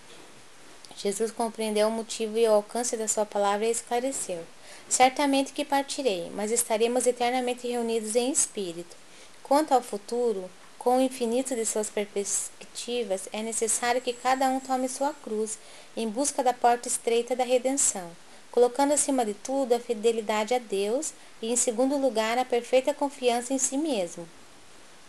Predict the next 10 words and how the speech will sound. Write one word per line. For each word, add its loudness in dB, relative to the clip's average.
Observando -2
que -8
Maria, 0
ainda 2
opressa -4
pelo 0
olhar -2
estranho -2
de -10
Simão -6